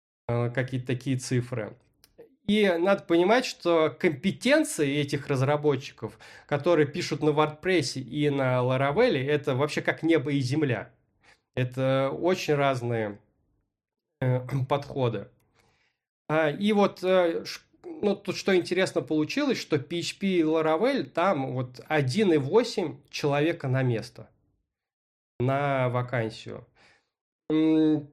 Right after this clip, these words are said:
то есть, если у Ruby, у Node.js было три, P H P, Laravel один и восемь.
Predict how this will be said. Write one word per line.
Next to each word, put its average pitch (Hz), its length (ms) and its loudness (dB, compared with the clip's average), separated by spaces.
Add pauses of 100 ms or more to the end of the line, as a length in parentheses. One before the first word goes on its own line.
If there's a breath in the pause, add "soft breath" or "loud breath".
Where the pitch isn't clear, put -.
то - 60 -2
есть, 143 160 -2
если 190 240 0
у 175 160 4
Ruby, 143 400 2
у 139 160 0
Node.js 143 560 2
было 135 240 0
три, 285 500 -2 (440)
P 170 180 -18
H - 180 -12
P, 180 80 0
Laravel 151 760 2 (360)
один 139 400 0
и - 40 4
восемь. 110 420 -6